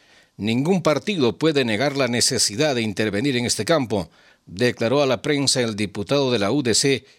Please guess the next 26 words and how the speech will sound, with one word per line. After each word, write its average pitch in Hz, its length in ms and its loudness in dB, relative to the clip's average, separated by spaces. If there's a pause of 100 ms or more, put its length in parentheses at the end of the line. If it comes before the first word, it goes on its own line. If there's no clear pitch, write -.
(120)
y 135 140 -4
presidente 117 680 0
de 123 80 -2
la 98 100 -2
sifa, 120 420 -2 (360)
Ulrich 127 560 0 (100)
Schlüer. 101 640 0 (1600)
Por 165 140 2
su 170 120 2
parte, 190 240 2
el 156 80 2
diputado 135 460 0
por 139 100 2
el 123 80 0
Cantón 120 320 -2
de 143 80 2
Turgovia 120 540 0
y 101 60 -2
jurista 127 540 -2
Marcel 104 640 -2
Schenker 135 520 0 (480)
evocó 135 580 0 (140)
tres 160 320 0
ejes 135 240 0
de 147 100 0
trabajo 120 520 -2